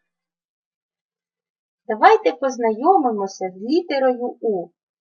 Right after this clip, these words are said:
Ця буква для нас дорога й важлива. Нею починається назва нашої країни, у якій ми народилися і живемо сьогодні. Тепер прямісінько до літери У, з нею нам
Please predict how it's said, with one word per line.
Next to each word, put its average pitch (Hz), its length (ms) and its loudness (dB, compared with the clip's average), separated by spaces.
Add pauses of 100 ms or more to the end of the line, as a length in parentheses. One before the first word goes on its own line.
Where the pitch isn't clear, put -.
(160)
Ця 220 180 2
буква 220 580 2 (200)
для 214 220 0
нас 185 300 0
дорога 202 420 4
й 392 80 0
важлива. 190 760 -2 (380)
Нею 320 440 6 (200)
починається 302 760 2
назва 240 440 0
нашої 208 440 -2
країни, 220 760 -6 (200)
у 233 120 0
якій 233 360 -4
ми 226 140 0
народилися 214 800 -2
і 202 120 -4
живемо 190 500 -6
сьогодні. 185 680 -8 (480)
Тепер 392 500 4
прямісінько 247 840 0
до 226 180 0
літери 214 580 -4
У, 381 320 0 (300)
з 196 140 -14
нею 311 460 2
нам 180 260 -6